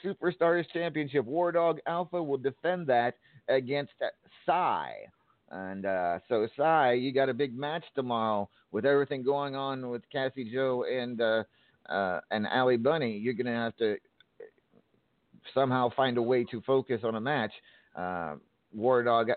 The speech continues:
challenging War Dog Alpha for that Superstars title. Oh my gosh. Pachanga! I have no freaking clue. Uh, I'll Google it later.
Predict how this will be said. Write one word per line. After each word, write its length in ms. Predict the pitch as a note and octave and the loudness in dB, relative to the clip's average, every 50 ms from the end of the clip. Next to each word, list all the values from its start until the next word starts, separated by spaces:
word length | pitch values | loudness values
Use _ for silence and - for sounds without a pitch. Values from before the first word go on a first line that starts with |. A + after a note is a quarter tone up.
| - - | -4 -2
challenging 460 | C#3 B2+ B2 A#2+ A#2+ A2+ A#2 A#2 A#2 | -2 0 0 0 -2 -2 -2 -2 0
War 160 | A#2 A#2 A2+ A2 | 2 2 2 2
Dog 240 | A2+ A2 A2 G#2+ | 2 2 2 2
Alpha 440 | A2+ A#2 A#2 A2 G2+ - - E2+ F2 E2+ - - | 2 2 2 2 0 -4 -6 -6 -6 -6 -6 -2
for 260 | G#2+ G#2 G2+ G2 F#2 | 2 4 4 4 4
that 340 | F2+ F2+ F#2+ F2+ E2+ - - _ _ _ - - | 2 2 2 2 2 0 -4 _ _ _ -12 -8
Superstars 640 | G#2+ G2 - - F#2+ F#2+ - F#2 F2 F2 E2+ E2+ D#2 - _ - | -8 -6 -4 -4 -4 -2 0 2 2 2 2 0 -2 -4 _ -4
title. 480 | - E2+ G2 F#2+ E2 D2 C2+ A1 G1+ - _ _ _ _ _ _ _ _ _ _ _ _ _ _ - - - - - - - - - - - _ _ _ _ _ _ _ _ _ _ _ _ _ _ _ _ - | 2 2 4 4 2 0 -2 -6 -8 -12 _ _ _ _ _ _ _ _ _ _ _ _ _ _ -16 -16 -16 -16 -18 -20 -18 -18 -18 -20 -20 _ _ _ _ _ _ _ _ _ _ _ _ _ _ _ _ 0
Oh 720 | - B3+ C4 B3+ B3 A#3+ G#3+ G#3 F#3+ F3 D#3+ D#3 C#3+ C#3 C3 | 4 4 6 6 6 6 6 4 4 4 4 4 2 2 0
my 260 | B2 B2 A2+ A2 A2 G#2 | 0 -2 -2 -2 -4 -6
gosh. 440 | F2 G2+ A#2+ G#2 G2 F#2 F2+ E2+ - - - - - - - - - _ _ _ _ _ _ - | -8 -10 -10 -8 -8 -8 -10 -12 -16 -20 -20 -20 -20 -20 -20 -20 -20 _ _ _ _ _ _ -20
Pachanga! 680 | G#2+ - _ - G2 F#2+ F#2 F2 E2 D2 D2+ C#2+ D2 D2 _ - | -20 -20 _ -10 -8 -8 -6 -8 -8 -10 -12 -14 -14 -16 _ -8
I 120 | F#2+ G2 | -4 0
have 200 | F#2 F#2 F2 D#2 | 2 2 2 0
no 220 | D#2 D#2+ D#2 D#2+ D#2 - - | 0 -2 -2 -2 -4 -4 -4
freaking 300 | D#2 D2+ - - D2+ D2 | -6 -4 -4 -4 -4 -4
clue. 380 | - - D2 D2 D2 D2 D2 - - - - - - - - - _ _ - - | -4 -2 -2 -2 -2 -2 -6 -8 -14 -20 -20 -20 -20 -20 -20 -20 _ _ -10 -4
Uh, 360 | - E2+ F2 C#2+ A#1 A#1+ C2 B1+ - - - - - | 0 0 0 2 0 -2 -2 -4 -4 -8 -8 -4 0
I'll 140 | F#2 F#2+ | 2 2
Google 460 | F2+ D#2+ D#2 F#2 F2+ D2+ D#2+ D#2 D#2 D#2 | 2 4 4 2 4 4 4 4 4 2
it 80 | A1 | 2
later. 400 | B1 C#2+ C#2+ D2 C#2+ C#2+ C#2+ D2 | 0 0 0 2 0 0 -2 -6